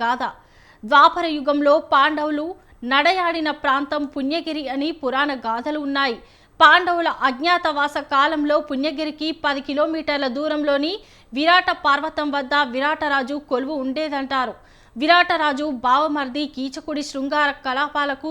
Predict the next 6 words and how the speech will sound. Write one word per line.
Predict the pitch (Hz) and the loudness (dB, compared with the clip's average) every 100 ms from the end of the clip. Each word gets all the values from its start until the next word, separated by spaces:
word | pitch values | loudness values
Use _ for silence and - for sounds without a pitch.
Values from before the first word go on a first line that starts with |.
| 311 | -8
శృంగారకోట | 269 277 302 302 294 285 269 269 240 | -8 -4 -2 -2 -2 -4 -4 -4 -6
నిర్మించినట్లు | 240 285 277 277 262 277 | -6 -8 -8 -8 -6 -6
చెబుతారు. | 269 247 285 262 185 - - - 254 | -8 -6 -2 -2 -4 -14 -20 -2 0
అదే | 269 359 349 | 2 0 0
తర్వాత | 302 285 302 302 285 294 | -2 0 0 0 -4 0
కాలంలో | 277 269 302 285 | 0 0 0 -2